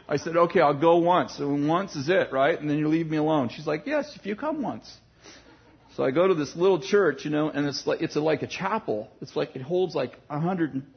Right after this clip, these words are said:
you know, it's like little, looks like Little House on the Prairie Chapel. Just like that. And there's, like, and I don't know that there's, God's moving. And I get there, and it's full of young people crammed to the walls.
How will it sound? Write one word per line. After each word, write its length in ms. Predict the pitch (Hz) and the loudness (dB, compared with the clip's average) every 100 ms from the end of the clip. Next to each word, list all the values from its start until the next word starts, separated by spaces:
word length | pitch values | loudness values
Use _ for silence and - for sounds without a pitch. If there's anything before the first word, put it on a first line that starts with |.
| - - - | -20 -20 -6
you 80 | 190 | -4
know, 60 | |
it's 100 | 190 | 0
like 160 | 190 175 | 0 0
little, 240 | 254 214 - | 2 2 2
looks 240 | 190 - | 0 2
like 160 | 185 170 | 0 0
Little 160 | 170 | 0
House 200 | 165 160 | 0 -2
on 80 | 151 | -4
the 60 | 135 | -4
Prairie 260 | 156 147 | 0 0
Chapel. 340 | 117 113 - - _ _ _ _ _ _ _ _ - | 0 -6 -6 -14 _ _ _ _ _ _ _ _ -2
Just 220 | 175 175 | 0 0
like 180 | 160 - | -2 -2
that. 240 | 104 - _ _ _ _ | -6 -8 _ _ _ _
And 140 | - 165 | -2 0
there's, 220 | 156 143 | 0 2
like, 240 | 143 131 - - _ _ _ - | 0 0 -8 -20 _ _ _ -4
and 100 | 165 | 0
I 160 | 196 | 2
don't 200 | 285 208 | 2 2
know 400 | 147 156 147 139 | 2 4 4 4
that 240 | 139 135 - | 0 0 0
there's, 320 | 143 127 - - _ - | 0 0 -8 -20 _ -8
God's 340 | 131 131 139 123 | 0 2 2 0
moving. 420 | 135 139 170 185 - _ _ _ - | -2 -2 -4 -8 -12 _ _ _ -4
And 140 | 147 | -2
I 60 | 143 | 2
get 260 | 202 240 | 2 2
there, 140 | 160 156 | 4 2
and 140 | 151 | 2
it's 120 | - | -2
full 240 | - 220 208 | -4 -2 0
of 100 | 170 | 0
young 200 | 190 175 | -2 -2
people 300 | 147 139 139 | -2 -2 -4
crammed 580 | - - 202 226 240 | -6 -2 0 0 0
to 100 | - | 0
the 80 | 180 | 0
walls. 600 | 165 170 143 117 151 - | 2 4 4 2 0 -6